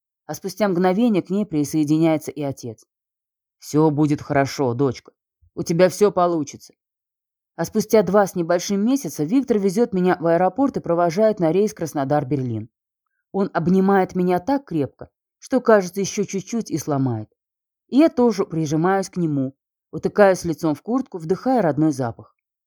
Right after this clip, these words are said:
"Помни, дочка, мы у тебя есть, и мы тебя любим". "Да, папочка,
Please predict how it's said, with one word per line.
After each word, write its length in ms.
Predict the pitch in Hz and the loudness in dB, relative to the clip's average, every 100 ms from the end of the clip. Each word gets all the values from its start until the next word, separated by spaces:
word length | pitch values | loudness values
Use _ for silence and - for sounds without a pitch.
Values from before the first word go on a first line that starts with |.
| _ _ _ | _ _ _
"Помни, 360 | 135 156 156 143 | 0 2 4 2
дочка, 440 | 135 135 - - _ - | 2 0 -2 -16 _ -6
мы 280 | 151 208 208 | 0 2 0
у 60 | |
тебя 280 | - 165 151 | -2 2 2
есть, 420 | 143 180 185 - | 2 0 -2 -4
и 80 | 147 | -4
мы 180 | 160 196 | -2 -2
тебя 300 | 147 127 139 | -4 -4 -2
любим". 400 | 127 123 110 110 _ _ _ _ _ | -2 -6 -8 -14 _ _ _ _ _
"Да, 280 | 208 240 233 | 0 2 2
папочка, 560 | 233 165 151 - - | 2 0 -2 -10 -16